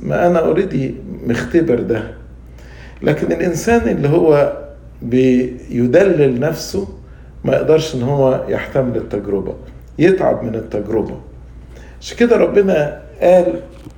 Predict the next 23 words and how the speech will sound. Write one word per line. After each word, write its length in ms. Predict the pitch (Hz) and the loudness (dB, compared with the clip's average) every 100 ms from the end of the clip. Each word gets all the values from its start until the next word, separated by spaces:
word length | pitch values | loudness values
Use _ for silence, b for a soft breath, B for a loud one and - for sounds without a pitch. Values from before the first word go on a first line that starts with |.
| - - | -20 -4
"من 140 | 135 | 0
أ-، 380 | 147 147 143 - | 2 2 -2 0
إن 120 | 135 | 0
أردت 380 | 135 139 190 - | 2 4 4 2
أن 200 | - 123 | -4 -6
تكون 420 | 123 120 175 170 | -6 -6 -4 -2
كاملًا، 640 | 143 143 135 170 185 185 180 - B B B B - - | -2 -2 -2 0 2 2 0 -6 B B B B -16 -2
آه، 460 | 135 131 143 143 143 - - - - - - - - - 139 | 2 4 4 0 -4 -10 -16 -20 -20 -20 -20 -20 -20 -14 0
بيع 280 | - - | 2 2
كل 280 | - 165 147 | 0 0 2
مالك، 500 | 143 185 175 165 - - | 2 4 4 2 -4 -6
اديه 280 | 120 160 208 | -4 0 0
للفقراء، 800 | 170 - 196 - 180 180 180 B B - | 0 0 2 4 4 2 -2 B B -8
وتعالى 920 | 156 151 151 160 165 233 220 175 - | 0 0 2 2 4 4 4 0 -2
اتبعني 680 | 131 - 139 147 120 110 95 - - B B B B | -8 -2 2 2 2 -4 -8 -12 -18 B B B B
حاملًا 520 | - - 143 165 196 143 127 | -8 0 2 4 4 4 0
الصليب". 540 | 120 - 127 107 104 - - - | -4 -2 -2 -2 -6 -8 -14 -2
تعالى 400 | 160 254 240 170 | 2 4 4 2
اتبعني 400 | 147 202 202 156 | 0 0 2 -2
حاملًا 380 | - 156 180 180 | -4 -2 0 0
الصليب، 680 | 151 143 - 127 147 156 - B 156 - | -2 -4 -2 -2 -2 -6 -8 B -4 2
يعني 380 | 143 147 147 139 | 4 4 4 0
بإرادتي 840 | 160 - 151 254 254 - 151 - | 0 2 4 4 2 -6 -10 -10